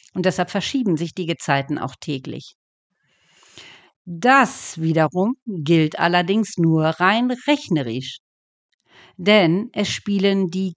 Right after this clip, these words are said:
geologischen Gegebenheiten hier an der Küste, wie zum Beispiel Buchten, Landvorsprünge oder die Inseln, eine Rolle, wie schnell oder langsam die Gezeiten sind. Das heißt,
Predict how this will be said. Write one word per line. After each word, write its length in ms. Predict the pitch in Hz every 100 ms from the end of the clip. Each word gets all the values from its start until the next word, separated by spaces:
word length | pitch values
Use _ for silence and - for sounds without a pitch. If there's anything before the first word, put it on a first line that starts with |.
| _
geologischen 920 | 170 185 180 196 277 247 170 - 175
Gegebenheiten 880 | 160 147 170 160 160 135 160 156 170
hier 240 | 175 180
an 100 | 165
der 120 | 160
Küste, 540 | 156 208 190 - 190 190 _ _ _ _
wie 100 | 175
zum 180 | 170 156
Beispiel 340 | 147 - 165
Buchten, 840 | 131 196 180 - - - 151 147 - _ -
Landvorsprünge 1200 | 165 175 185 - 170 160 - - 165 160 165 147 _
oder 220 | - 202
die 160 | 190 233
Inseln, 720 | - 320 320 165 143 139 135 135 _
eine 220 | 143 151
Rolle, 440 | 147 160 165 190 214 _ - _
wie 140 | - 175
schnell 460 | - 240 202 190
oder 260 | 208 214 220
langsam 460 | 226 220 165 151 151
die 120 | 165
Gezeiten 580 | 170 - 147 147 156 156
sind. 360 | 147 143 147 _ _ _ - -
Das 200 | 165 -
heißt, 420 | 170 170 170